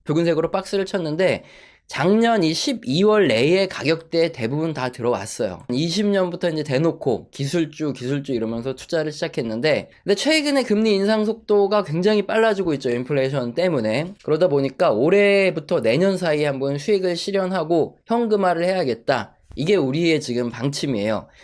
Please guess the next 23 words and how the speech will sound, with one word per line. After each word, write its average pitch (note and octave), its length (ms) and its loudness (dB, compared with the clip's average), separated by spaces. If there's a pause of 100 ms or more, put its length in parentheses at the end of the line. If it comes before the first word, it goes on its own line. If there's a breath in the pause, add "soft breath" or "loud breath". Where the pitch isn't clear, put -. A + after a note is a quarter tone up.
(180 loud breath)
근데 G3+ 140 -2
개별적인 B3+ 600 0
종목마다 F3+ 540 2
주가 E3+ 300 -2
움직임은 D#3 440 -2
다르죠. C#3+ 540 -2
이슈도 E3 480 -2
틀리고 F3+ 560 -4
그 C#3+ 120 0
안에 C3 160 0
내용도 B2 360 -4
틀리니까. B2+ 540 -6 (240 loud breath)
그러니까 G3+ 120 0
뭐 C#3 100 0
일률적으로 F#3+ 1000 0
뭐 C3 120 -6
기준금리가 E3+ 720 0
이점사일 E3+ 600 0
때 F#3 100 -2
전부 D3 260 -2
다 E3+ 100 2
매도한다 D3 520 0
이거보다는 A#2+ 920 -2